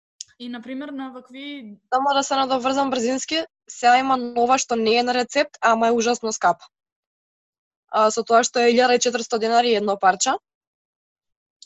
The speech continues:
Speaker 2: И бидејќи не е на хормонска база, не оди на рецепт.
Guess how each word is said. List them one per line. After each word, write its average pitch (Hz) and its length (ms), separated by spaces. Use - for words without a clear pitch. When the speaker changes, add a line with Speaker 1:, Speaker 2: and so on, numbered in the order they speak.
Speaker 2:
И 240 300
бидејќи 247 400
не 247 180
е 247 40
на 240 140
хормонска 240 500
база, 254 480
не 247 140
оди 233 120
на 226 120
рецепт. 196 280